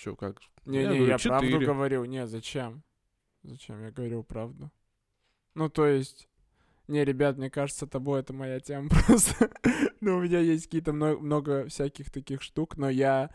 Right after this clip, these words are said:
Speaker 2: типа, я их не называю табу. Это просто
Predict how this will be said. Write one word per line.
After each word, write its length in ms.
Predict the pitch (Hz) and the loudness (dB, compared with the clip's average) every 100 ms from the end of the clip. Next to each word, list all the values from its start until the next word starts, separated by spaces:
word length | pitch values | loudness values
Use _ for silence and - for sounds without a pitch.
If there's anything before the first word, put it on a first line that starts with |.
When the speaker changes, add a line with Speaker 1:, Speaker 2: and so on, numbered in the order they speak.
| _ _ _ _ _ | _ _ _ _ _
Speaker 2:
типа, 240 | 147 143 139 | -4 0 2
я 180 | 143 | 2
их 120 | 151 151 | 2 -2
не 80 | |
называю 520 | 147 147 147 139 135 131 | -4 -2 -2 0 0 -2
табу. 420 | 127 127 123 117 | -6 -6 -6 -6
Это 220 | 139 131 | -8 -10
просто 440 | - 131 131 - | -8 -8 -8 -12